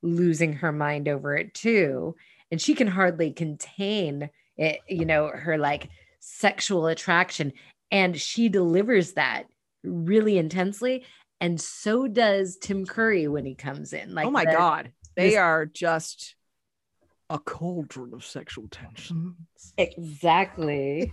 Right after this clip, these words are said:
Speaker 2: <laughs>
Speaker 1: It's dripping.
Speaker 2: "Hello, Missus Hardbroom." God, he's so hot. How do you not? How do you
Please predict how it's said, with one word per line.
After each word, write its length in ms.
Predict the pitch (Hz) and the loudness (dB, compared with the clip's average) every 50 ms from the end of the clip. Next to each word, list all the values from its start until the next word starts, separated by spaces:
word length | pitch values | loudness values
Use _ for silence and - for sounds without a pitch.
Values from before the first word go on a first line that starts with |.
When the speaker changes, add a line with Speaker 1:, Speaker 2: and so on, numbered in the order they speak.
| - | -10
Speaker 2:
<laughs> 160 | - 240 254 - _ _ _ - - - - | -14 -18 -18 -20 _ _ _ -18 -18 -2 2
Speaker 1:
It's 240 | 220 226 - 214 190 | 2 2 4 2 -2
dripping. 720 | 170 156 - 170 175 170 175 180 165 170 - 196 147 139 | -4 -2 -2 0 2 4 4 4 4 4 4 4 6 6
Speaker 2:
"Hello, 460 | 247 233 220 220 220 226 226 220 233 | 6 4 4 4 4 2 2 0 0
Missus 400 | 226 208 196 - 202 170 165 - - _ _ _ _ _ _ _ _ _ _ _ _ _ _ _ _ | -2 -4 -6 -6 -8 -8 -10 -10 -16 _ _ _ _ _ _ _ _ _ _ _ _ _ _ _ _
Hardbroom." 640 | - - 156 143 143 - _ - 139 131 - 151 143 - _ _ _ _ _ _ _ _ _ - 262 | -18 -14 -12 -12 -12 -14 _ -14 -16 -14 -14 -18 -20 -20 _ _ _ _ _ _ _ _ _ 4 6
God, 220 | - 359 330 330 285 | 6 6 6 6 6
he's 180 | 302 330 320 | 6 4 4
so 220 | - 370 359 370 - | 6 6 6 6 8
hot. 280 | - 294 339 277 - | 8 10 10 10 8
How 140 | - 220 285 381 | 8 6 6 8
do 60 | 359 | 8
you 120 | 359 311 | 10 10
not? 360 | 285 277 269 254 247 240 247 | 10 12 12 12 12 12 8
How 140 | 247 - 277 | 4 0 0
do 80 | 285 294 | 0 0
you 100 | 277 | 0